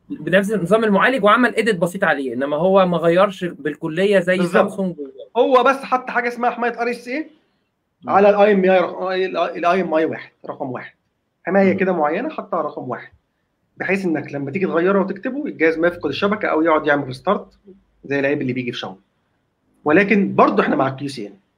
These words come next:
Speaker 2: ما اتغيرناش.
Speaker 1: مم.
Speaker 2: طيب،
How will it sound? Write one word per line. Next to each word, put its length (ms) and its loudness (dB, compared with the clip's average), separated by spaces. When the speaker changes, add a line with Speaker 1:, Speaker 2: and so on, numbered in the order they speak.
Speaker 2:
ما 80 -6
اتغيرناش. 680 -4
Speaker 1:
مم. 160 -10
Speaker 2:
طيب، 160 -6